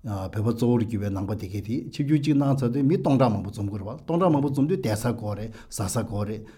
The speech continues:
된제 차 있는데, 랑신기, 도지 된다, 간제 내 거라, 즉, 아, 사제 거라, 축부 차야 지다. 아니, 지금 최저 돈에다,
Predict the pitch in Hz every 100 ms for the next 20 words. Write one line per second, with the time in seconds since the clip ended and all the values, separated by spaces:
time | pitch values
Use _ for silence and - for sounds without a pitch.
0 | - 120 120 185 190 151 117 135 104 120
1 | 135 - 247 196 - - - - 113 117
2 | 139 117 107 139 131 104 110 104 156 147
3 | - 113 117 113 - - - - 101 -
4 | - 117 98 95 95 95 - 151 147 147
5 | 113 104 - - 139 123 117 123 104 104
6 | 107 101 104 95 - - - - 156 196
7 | 127 104 - 139 147 123 120 117 117 208